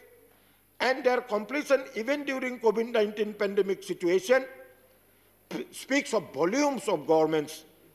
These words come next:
resolve. Take the case of submarine optical fiber cable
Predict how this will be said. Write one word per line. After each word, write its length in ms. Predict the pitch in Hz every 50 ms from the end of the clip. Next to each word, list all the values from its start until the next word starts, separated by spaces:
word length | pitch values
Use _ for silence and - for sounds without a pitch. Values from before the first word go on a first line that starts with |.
| _ _
resolve. 500 | - 131 143 117 131 190 180 139 - - - - - - - - - - - - _ _ _ _ _ _ _ _ _ _ _ _ _ _ _ _
Take 200 | - 233 254 247
the 100 | 262 262
case 360 | 254 - 247 269 285 262 -
of 140 | 269 262 247 254 - - -
submarine 500 | - 208 220 214 240 240 226 226 220 226 - -
optical 460 | 185 190 - - 214 196 214 202 185
fiber 380 | 180 - 190 175 180 175 185 170
cable 420 | - 170 165 165 220 247 277 269